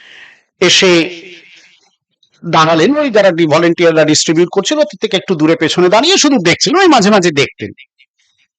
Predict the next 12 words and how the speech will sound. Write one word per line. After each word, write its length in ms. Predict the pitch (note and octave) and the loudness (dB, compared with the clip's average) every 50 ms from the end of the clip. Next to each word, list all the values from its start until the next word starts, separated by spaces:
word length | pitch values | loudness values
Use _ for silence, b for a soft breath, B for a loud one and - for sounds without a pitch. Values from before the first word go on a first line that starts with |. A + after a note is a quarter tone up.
| _ _ | _ _
তো 80 | A3 | -6
মহারাজের, 440 | A3+ A3+ A3 G#3 G3+ G#3 G#3 G3 G#3 - - _ _ _ | 0 2 2 4 4 2 2 0 -2 -2 -4 _ _ _
আমিও 300 | - F#3 G3+ G3 G#3 G#3+ | -6 -4 -2 0 0 -2
পাশেই 380 | G#3 - G3 E3+ - - A3 G#3 | 0 0 0 0 0 -2 -2 0
দাঁড়িয়েছিলাম, 520 | F#3+ F#3+ F#3+ G3 G#3 G3+ - - B3+ C4 | 0 0 0 0 -2 -2 -2 -2 -2 -2
একটু 220 | C#4 - - - G#3 | -2 -4 -4 -8 -4
কাছে 300 | - F3 D#3 - F#3+ F3+ | -4 -2 -2 -2 -2 -2
গেলাম, 260 | E3 E3+ E3+ E3+ F3 | 0 0 0 0 -2
গিয়ে 180 | E3 E3+ F3 F3 E3+ - _ _ _ _ - | -2 -2 -4 -4 -4 -10 _ _ _ _ -8
মহারাজকে 320 | E4 A#3 G#3+ - - A#3 F#3+ | -4 -4 -4 -2 0 -2 0
বললাম, 280 | D3+ D#3+ E3+ F#3 F3 | 2 2 2 2 2
"মহারাজ, 260 | D3+ C#3+ D#3 F#3+ G3 | 0 0 0 0 -2